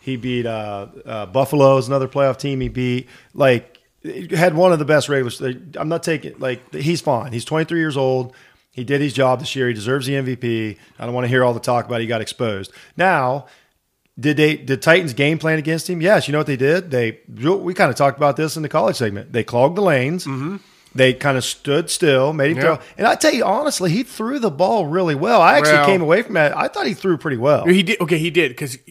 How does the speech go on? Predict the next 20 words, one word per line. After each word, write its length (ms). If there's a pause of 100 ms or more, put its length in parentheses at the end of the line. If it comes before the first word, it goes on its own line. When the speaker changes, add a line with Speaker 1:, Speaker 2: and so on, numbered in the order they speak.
(140)
Speaker 3:
um, 360 (380)
one 240
thing 160
I 60
noticed 260 (120)
the 180
Titans 360
were 120
doing 260
was 200 (300)
they 220
would 160
attack 640 (220)
the 140
hands 460
at 100
the 60
point 300
of 100
reception. 240